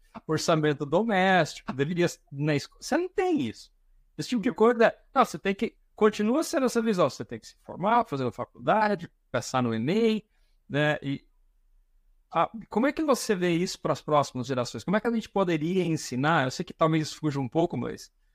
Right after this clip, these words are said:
é o que veio presente, é, quando a pessoa, ela passa algumas décadas de vida com experiência, chega uma hora que ela meio que ela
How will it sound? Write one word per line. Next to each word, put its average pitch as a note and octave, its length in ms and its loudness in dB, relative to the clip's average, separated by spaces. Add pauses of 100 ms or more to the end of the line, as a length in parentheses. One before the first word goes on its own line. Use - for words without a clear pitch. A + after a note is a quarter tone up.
(260)
é C#3 60 2
o C3+ 40 2
que - 140 -14
veio D3+ 160 2
presente, C#3 720 -4
é, B2 240 -6 (160)
quando D3 160 0
a D3 40 -2
pessoa, E3+ 340 0
ela D3+ 320 4 (420)
passa G3 220 4
algumas E3+ 340 0
décadas C#3 420 -2
de A#2+ 80 -10
vida A#2+ 440 -6 (260)
com C3+ 160 -6
experiência, B2+ 540 -4
chega G3+ 160 0
uma F#3+ 100 2
hora F#3+ 220 4
que - 80 -6
ela F#3+ 120 2
meio F#3+ 200 0
que G3 100 -4
ela G3 160 4